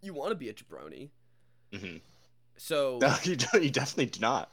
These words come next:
Speaker 1: Yeah, it's like, you, that's the, that's the only thing you know. It's like, "I just don't
Speaker 2: Right.
Speaker 1: wanna be one. I don't wanna be a
Speaker 2: <laughs>
Speaker 1: jabroni."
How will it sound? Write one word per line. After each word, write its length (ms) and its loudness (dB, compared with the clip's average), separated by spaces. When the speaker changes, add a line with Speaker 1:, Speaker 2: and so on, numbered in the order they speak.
Speaker 1:
Yeah, 280 8
it's 220 -2
like, 220 2
you, 180 -6
that's 220 2
the, 180 2
that's 200 2
the 160 0
only 260 4
thing 200 -6
you 100 -4
know. 260 -4
It's 140 -12
like, 100 -8
"I 180 -6
just 200 -12
don't 100 0
Speaker 2:
Right. 100 0
Speaker 1:
wanna 140 -4
be 200 -12
one. 280 -18
I 120 -20
don't 140 -6
wanna 140 -10
be 220 -14
a 180 -14
Speaker 2:
<laughs> 560 -14
Speaker 1:
jabroni." 340 -10